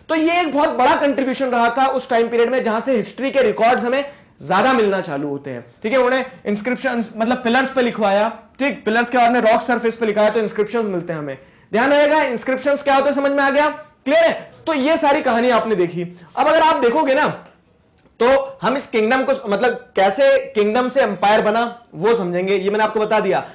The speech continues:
देखो रिलेटिविटी रहती है, रिलेटिविटी क्या रहती है उस चीज को समझना। अब मैं आपसे पूछूंगा कौन सा छोटा है कौन सा बड़ा है, तो आप क्या बोलोगे कि सर ये वाली लाइन छोटी है और ये वाली लाइन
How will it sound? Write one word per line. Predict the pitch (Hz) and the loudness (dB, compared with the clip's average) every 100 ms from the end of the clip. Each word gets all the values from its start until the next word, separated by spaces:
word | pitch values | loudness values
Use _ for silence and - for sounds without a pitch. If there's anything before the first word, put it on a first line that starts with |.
| - - | -12 -4
देखो | 285 339 | 0 2
रिलेटिविटी | 220 226 277 277 294 | 2 0 0 -2 0
रहती | 262 185 170 160 | 0 -2 -4 -6
है, | 131 123 | -6 -6
रिलेटिविटी | 180 247 277 277 277 | -2 -2 -2 -2 0
क्या | 277 | 0
रहती | 269 226 247 | 2 0 0
है | 269 262 - - | -2 -2 -14 -10
उस | 240 | -6
चीज | 254 254 | -4 -2
को | 247 | -2
समझना। | 196 175 170 - - - | -4 -4 -6 -8 -12 -6
अब | |
मैं | 247 | -2
आपसे | 262 254 | 0 0
पूछूंगा | 262 269 285 302 | -4 -4 -2 -2
कौन | 302 233 233 254 | 0 0 0 0
सा | 277 | -4
छोटा | 269 240 262 | -4 -2 0
है | 254 | 0
कौन | 233 226 | 0 -2
सा | 233 | -2
बड़ा | 185 165 | 0 0
है, | 160 | -2
तो | - _ - | -6 _ -2
आप | 247 254 | 0 2
क्या | 254 | 2
बोलोगे | 254 247 254 | 2 2 0
कि | 262 | -2
सर | 269 285 - - 175 | -2 -2 -4 -10 -4
ये | 220 | 0
वाली | 254 262 | 2 2
लाइन | 262 254 262 | 2 0 -2
छोटी | 220 208 254 | -2 -2 0
है | 269 | 0
और | 269 | 2
ये | 226 240 | 2 2
वाली | 233 | 2
लाइन | 240 233 294 | 2 0 -2